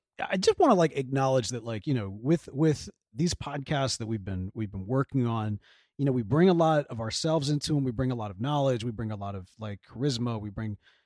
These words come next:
you know, kind of our, our historied relationship with each other and with the audience into it. And it's heavy lifting, but man, I just wanna acknowledge that you've been doing some heavy, heavy lifting,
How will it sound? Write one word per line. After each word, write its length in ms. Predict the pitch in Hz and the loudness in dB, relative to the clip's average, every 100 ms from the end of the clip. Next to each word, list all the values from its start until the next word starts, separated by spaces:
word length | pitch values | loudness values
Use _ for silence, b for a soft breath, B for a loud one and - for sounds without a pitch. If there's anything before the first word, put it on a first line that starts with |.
| _ | _
you 100 | 147 | -2
know, 100 | 135 | -2
kind 140 | 107 135 | 0 -4
of 80 | |
our, 160 | 107 101 | -4 -6
our 140 | 110 104 | -8 -8
historied 580 | - 170 - 151 143 | 0 2 2 0 0
relationship 720 | 123 113 131 139 139 - 143 - | 0 -2 0 0 -2 -4 -4 -6
with 140 | 123 | -8
each 160 | 110 156 | -6 -2
other 240 | 143 139 | 0 2
and 80 | 123 | 0
with 120 | 107 | -2
the 140 | 110 123 | -4 -2
audience 380 | 139 135 120 | 0 0 0
into 320 | 135 127 - 131 | -2 -2 0 0
it. 140 | 117 b b b _ | -2 b b b _
And 200 | 151 175 180 | 2 4 4
it's 160 | 170 | 0
heavy 260 | - 339 277 | 0 0 2
lifting, 420 | 185 214 180 143 | 4 4 4 2
but 140 | 135 151 | 2 2
man, 160 | 190 | 2
I 120 | 175 285 | 4 2
just 140 | 302 | 2
wanna 140 | 277 | 2
acknowledge 340 | 156 165 165 135 | 4 4 4 4
that 80 | 131 | 4
you've 180 | 269 | 4
been 140 | 277 175 | 6 6
doing 340 | 170 156 123 | 6 6 4
some 160 | 110 117 | 0 -4
heavy, 560 | 107 - 160 156 135 | -4 0 4 4 4
heavy 240 | 120 127 113 | 0 0 -2
lifting, 580 | 113 107 - 98 87 | -6 -8 -10 -14 -12